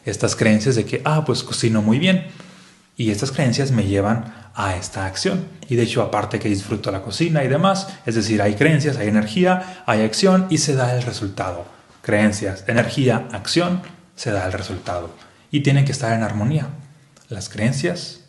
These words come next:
la energía y la acción. Igual con las plantas. Hay creencias favorables, si no las hay, pues no se va a dar. Hay una energía favorable, si no la hay, no lo disfrutas, no se va a dar. Y las acciones, realmente lo haces,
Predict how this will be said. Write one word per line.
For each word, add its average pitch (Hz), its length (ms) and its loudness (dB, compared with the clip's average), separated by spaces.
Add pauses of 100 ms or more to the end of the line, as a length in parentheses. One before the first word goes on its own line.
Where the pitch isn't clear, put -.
(580)
la 104 80 -8
energía 165 600 -4 (320)
y 123 100 -2
la 104 140 -2
acción. 101 300 -6 (440)
Igual 131 300 2
con 117 100 0
las 104 140 -2
plantas. - 580 -2 (400)
Hay 107 320 -2
creencias 107 380 0
favorables, 160 520 2 (140)
si - 140 -8
no 98 160 0
las 107 180 2
hay, 147 260 2
pues - 300 -6
no 110 140 -2
se 104 120 -4
va 101 100 0
a 98 40 0
dar. 92 260 -4 (380)
Hay 110 120 0
una 113 100 4
energía 104 260 0
favorable, 117 480 2
si 120 160 -6
no 107 140 2
la 107 160 2
hay, 135 100 2
no 120 80 2
lo 120 60 2
disfrutas, 147 400 0
no 131 100 2
se 131 80 -2
va 147 120 4
a 175 100 2
dar. 160 120 -6 (460)
Y 127 100 0
las 127 180 2
acciones, 170 580 0
realmente 110 460 2
lo 101 240 -2
haces, 117 600 0